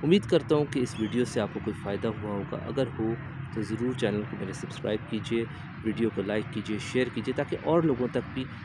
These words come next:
ऐसी इल्मी सोचें पहुँचें। मैं लोगों को फतवे देने वाला नहीं हूँ कि ये जो है वो आग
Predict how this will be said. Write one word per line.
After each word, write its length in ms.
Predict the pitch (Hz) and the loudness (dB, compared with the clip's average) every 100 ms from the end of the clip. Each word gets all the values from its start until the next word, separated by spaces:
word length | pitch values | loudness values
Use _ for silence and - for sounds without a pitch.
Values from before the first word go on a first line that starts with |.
| - | -4
ऐसी 260 | - 180 220 202 | 0 0 0 2
इल्मी 280 | 156 185 214 | 2 6 4
सोचें 360 | - 117 120 | 4 0 2
पहुँचें। 420 | 110 110 104 - 135 - - - | 0 0 -2 -4 -6 -8 -10 2
मैं 160 | 190 226 | 8 10
लोगों 260 | 190 160 | 10 8
को 140 | 180 170 | 6 4
फतवे 360 | 156 127 143 | 2 4 6
देने 240 | 143 131 131 | 8 6 6
वाला 300 | 127 123 123 | 6 6 6
नहीं 200 | 127 127 | 4 2
हूँ 80 | 123 | 2
कि 120 | 127 | 2
ये 240 | 117 123 | 6 6
जो 140 | 117 123 | 6 4
है 140 | 117 | 4
वो 180 | 117 117 | 6 8
आग 180 | 117 | 8